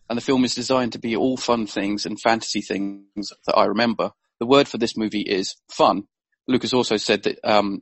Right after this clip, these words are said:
he wanted to make movies that he had wanted to watch when he was a child. Um,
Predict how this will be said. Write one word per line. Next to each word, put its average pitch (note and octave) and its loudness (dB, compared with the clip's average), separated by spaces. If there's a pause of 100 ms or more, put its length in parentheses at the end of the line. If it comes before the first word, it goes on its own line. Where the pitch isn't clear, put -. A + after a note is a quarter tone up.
he A2+ -8
wanted G#2+ -4
to - -4
make G#2 2
movies G#2 -2
that - -8
he A2 -2 (180)
had G2+ -8
wanted A2 -6
to - -8
watch - -2 (340)
when - -8
he A2 0
was F#2+ -8
a - -14
child. - -8 (1300)
Um, A#2 6